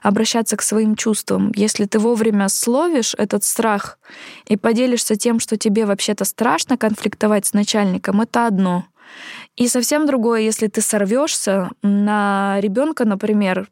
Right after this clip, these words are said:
ну, навязывая ему чувство вины, что он там не сделал уроки вовремя. Это будет два разных переживания и абсолютно другая близость в семье. Первое — это то, что сплотит вас,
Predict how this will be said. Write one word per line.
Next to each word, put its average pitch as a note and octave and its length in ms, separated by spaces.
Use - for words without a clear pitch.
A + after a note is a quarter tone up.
ну, D#4 300
навязывая A3+ 520
ему G#3 220
чувство - 300
вины, F3 400
что - 200
он A3 140
там F#3+ 200
не G3+ 80
сделал G#3 340
уроки F3 300
вовремя. F3 480
Это G3+ 180
будет G3 280
два A3+ 260
разных G#3 400
переживания G#3+ 920
и A#3 300
абсолютно A#3 760
другая G#3+ 440
близость G3 380
в - 40
семье. E3+ 460
Первое — A3+ 520
это G3+ 160
то, A3+ 180
что G#3 360
сплотит G#3+ 560
вас, E4+ 320